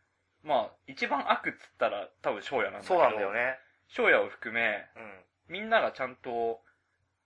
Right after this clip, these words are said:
Speaker 1: いい方に向かっていくっていう。
Speaker 2: うんうんうんうん。
Speaker 1: てか、やっぱ人ってやっぱ、どんな過去があろうとさ、
Speaker 2: うん。
Speaker 1: 変わらずにはいられないじゃん。
Speaker 2: そうね。
Speaker 1: そう。そういうところもちゃんと描くっていう。で、
Speaker 2: うん。
Speaker 1: それが一番現れてるのが小学校の時の先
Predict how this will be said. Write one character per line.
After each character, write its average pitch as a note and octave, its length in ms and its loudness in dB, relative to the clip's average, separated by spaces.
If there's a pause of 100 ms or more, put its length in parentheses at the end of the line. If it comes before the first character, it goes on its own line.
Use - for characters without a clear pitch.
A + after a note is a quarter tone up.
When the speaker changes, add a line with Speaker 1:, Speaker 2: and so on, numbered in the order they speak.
(340)
Speaker 1:
い G3+ 140 -10
い G#3+ 40 -4
方 A2+ 280 -8
に G2+ 140 -18
向 G#2 160 -16
か B2+ 120 -2
っ - 80 -6 (1120)
て B2 140 -8
い A2 140 -10
く C3+ 160 -8
っ - 20 -4
て - 260 -18
い F#2+ 160 -16
う。 F#2+ 60 -16
Speaker 2:
う - 20 -16
ん F2 40 -18
う - 20 -20
ん - 20 -20
う - 0 -
ん - 0 -
う A#2 160 -16
ん。 G2 580 -18 (200)
Speaker 1:
て D#3 80 -2
か、 B2+ 40 6
や B2+ 60 8
っ - 60 2
ぱ - 80 -2
人 - 180 -6
っ F#3 160 -12
て F#3 80 -4
や F3+ 120 4
っ - 100 -12
ぱ、 G2+ 320 -4 (180)
ど E3 100 -8
ん E3 60 -8
な B2+ 80 -8
過 B2 100 -10
去 A2 120 -8
が G2 120 -10
あ G2+ 60 -2
ろ A2 120 -4
う G#2 40 -12
と - 160 -20
さ、 - 60 -14 (340)
Speaker 2:
う A2 60 -16
ん。 G2 200 -18 (320)
Speaker 1:
変 C3+ 120 0
わ C#3 80 6
ら D3+ 100 4
ず D3+ 100 -8
に D#3 60 -6
は G#2+ 80 -4
い G2+ 80 -14
ら G#2+ 140 4
れ A#2 80 -2
な A#2+ 100 0
い G2+ 80 -6
じ - 80 -20
ゃ - 20 -20
ん。 - 40 -20 (500)
Speaker 2:
そ - 160 -18
う F2+ 60 -14
ね。 F2 120 -14 (200)
Speaker 1:
そ - 160 -20
う。 - 20 -18 (480)
そ - 80 -10
う E3+ 40 -8
い - 20 -10
う - 20 -18
と F#3+ 80 -10
こ G3 80 -4
ろ F3+ 80 0
も A2+ 80 -4
ち - 60 -10
ゃ A#2 60 -4
ん G#2 60 -10
と - 80 -10
描 G#2 140 -6
く - 120 -20
っ - 20 -20
て - 160 -20
い F2 80 -20
う。 - 160 -20
で、 C3 60 -8
Speaker 2:
う - 20 -12
ん。 B2+ 40 -12
Speaker 1:
そ F3 60 -4
れ F3 60 2
が F3 80 4
一 E3 160 -6
番 E3 180 4
現 F3 200 4
れ E3 60 2
て C#3 100 -6
る G#2 100 -6
の G#2+ 80 -12
が G#2 60 -14
小 B2 180 -8
学 B2 180 -2
校 - 100 -18
の G2 60 -18
時 - 180 -20
の - 100 -20
先 G#2+ 180 -16